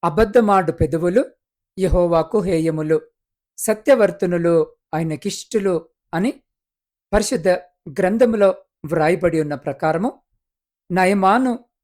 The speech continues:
కుష్టు వ్యాధిని స్వస్థపరిచినందుకు ఎలీషాకి బహుమానము ఇస్తుంటే, ఎలీషా తీసుకొననని, "నిన్ను స్వస్థపరిచినవాడు యెహోవాయే మాత్రమే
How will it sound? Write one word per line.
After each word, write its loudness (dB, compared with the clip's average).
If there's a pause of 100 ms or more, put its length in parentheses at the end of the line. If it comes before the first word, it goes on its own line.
(100)
కుష్టు -2
వ్యాధిని 0 (280)
స్వస్థపరిచినందుకు -6 (560)
ఎలీషాకి 0
బహుమానము -2 (240)
ఇస్తుంటే, -2 (540)
ఎలీషా 0 (320)
తీసుకొననని, -2 (500)
"నిన్ను 0
స్వస్థపరిచినవాడు -2
యెహోవాయే 0
మాత్రమే -6